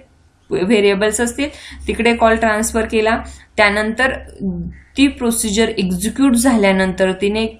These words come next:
return केला, जो काही तिचा call होता, procedure execute झाल्यानंतर तिने तो return केला.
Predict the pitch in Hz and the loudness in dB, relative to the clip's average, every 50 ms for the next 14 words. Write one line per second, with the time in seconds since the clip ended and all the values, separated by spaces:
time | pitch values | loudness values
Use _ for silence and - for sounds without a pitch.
0 | - - 190 202 220 214 220 247 247 247 240 240 247 233 220 185 180 175 175 175 | -8 -4 0 0 0 2 2 2 4 4 2 0 0 -2 -2 0 2 2 2 2
1 | 170 190 185 185 202 202 202 208 208 196 - 208 208 - 196 190 190 208 202 196 | 0 -2 -4 -2 -2 -2 -2 -2 -2 -2 -2 0 2 2 2 2 2 0 0 2
2 | 233 247 277 285 - - - - - - - - 196 196 196 196 - 226 202 196 | 2 2 2 0 -4 -12 -18 -20 -20 -20 -4 0 2 2 2 2 0 0 2 4
3 | 240 233 233 - - 196 180 170 175 202 196 - 240 233 226 254 254 233 226 214 | 2 2 2 0 -4 -4 -4 -4 -4 -6 -4 -2 -2 -2 0 0 2 2 2 2
4 | 214 214 214 214 214 247 262 - - - - _ _ 226 214 208 226 294 349 - | 2 0 -2 -4 -2 -2 -4 -4 -6 -10 -16 _ _ -2 0 2 2 0 0 -2
5 | - - - 240 233 226 220 208 202 - 233 233 233 233 254 247 240 262 294 | -6 -2 2 2 4 4 2 0 2 2 2 2 2 2 0 0 0 0 -2